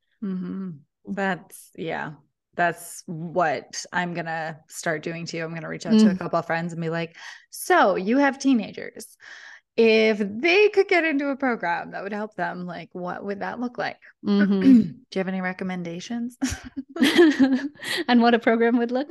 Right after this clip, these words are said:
Speaker 2: like?
Speaker 1: <laughs> On, like, no, just, I guess, how
Speaker 2: Mm.
Speaker 1: to tap into,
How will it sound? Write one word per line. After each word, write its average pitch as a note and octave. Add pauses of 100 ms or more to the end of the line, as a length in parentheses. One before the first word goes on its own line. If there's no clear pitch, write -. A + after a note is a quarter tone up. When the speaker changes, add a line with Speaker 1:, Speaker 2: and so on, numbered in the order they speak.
Speaker 2:
like? C#4 (160)
Speaker 1:
<laughs> -
On, B3
like, A3+
no, A3+
just, G#3
I G#3
guess, F#3+
how C4
Speaker 2:
Mm. C4+
Speaker 1:
to A2+
tap F#3
into, E3+